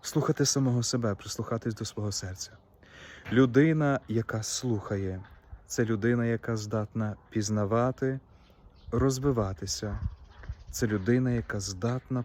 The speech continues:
почути Бога. Закорінюйся в Слово Боже через слухання. Приймай Боже Слово в своє серце через слухання.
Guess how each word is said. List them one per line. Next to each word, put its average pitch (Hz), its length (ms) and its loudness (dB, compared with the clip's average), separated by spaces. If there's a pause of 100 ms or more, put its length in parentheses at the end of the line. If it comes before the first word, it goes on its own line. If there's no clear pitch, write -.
почути 110 500 -6
Бога. 85 460 -8 (1200)
Закорінюйся 135 1040 4
в 120 80 0
Слово 127 320 2
Боже 147 320 2
через 135 300 0
слухання. 95 640 -4 (520)
Приймай 156 500 4
Боже 143 340 2
Слово 139 520 4 (200)
в - 60 -12
своє 104 320 -2
серце 113 600 2 (400)
через 160 260 -2
слухання. 95 640 -4